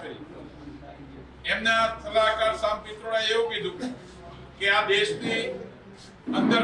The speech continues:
નાગરિકોની જે વારસાગત સંપત્તિ છે એની ઉપર પંચાવન ટકા અધિકાર સરકારનો હોવો જોઈએ અને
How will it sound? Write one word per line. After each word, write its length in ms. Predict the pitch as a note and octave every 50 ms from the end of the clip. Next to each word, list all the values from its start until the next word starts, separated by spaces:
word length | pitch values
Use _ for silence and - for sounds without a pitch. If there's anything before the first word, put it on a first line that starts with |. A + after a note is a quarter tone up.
| - -
નાગરિકોની 760 | - - F#3 F#3+ - - G#3+ G#3+ A3 A3+ A3+ A3+ A3+ A3+ A3+ A3 - -
જે 140 | G#3+ G#3+ G#3+
વારસાગત 580 | F#3+ F#3 F#3+ F#3+ - A3+ A3 A3+ A#3+ A3+ - - A3
સંપત્તિ 420 | A3 - - A3+ A3+ A3+ A3 -
છે 140 | - A3+ - - - - - - - - - - - - - - - - - -
એની 280 | E4 - - A3 A3 G#3+ G#3+
ઉપર 260 | G#3+ G#3+ A3 - - - - -
પંચાવન 640 | G3+ G#3 G#3+ G#3 - - - A#3+ A#3 A#3 B3 - F3
ટકા 420 | E3 - - - A3 G#3 G3 D#3 - - - - - - - - - - - - - - - - - - - - -
અધિકાર 540 | - D#3+ D#3 A3 G#3+ G#3 - A3+ G#3+ A3 G#3+ - A3 G#3
સરકારનો 720 | G3+ G3 G3 G3 G#3 A3+ A3 A3+ A3+ A3+ A3+ A3+ A3+ A3 G#3+
હોવો 260 | G#3+ A3 A3 A3+ A3+ -
જોઈએ 340 | G#3 G#3+ G#3+ G3 - - - - - - - - - - - - - - - - - - - -
અને 240 | - G#3+ - G3 F#3+